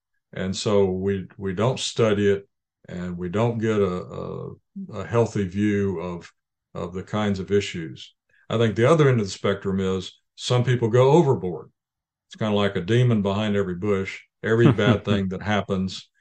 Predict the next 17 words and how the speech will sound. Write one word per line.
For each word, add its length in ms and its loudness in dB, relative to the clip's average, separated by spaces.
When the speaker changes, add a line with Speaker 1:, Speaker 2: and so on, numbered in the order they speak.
Speaker 1:
And, 220 -2
and 200 0
it's 140 -2
like, 220 2
no, 480 4
it, 180 -4
you 160 -4
know, 100 0
that 200 0
can 140 -2
be 80 0
an 60 0
extreme 420 -2
too. 360 -4
You 80 -4
know, 140 -2
pe-, 320 2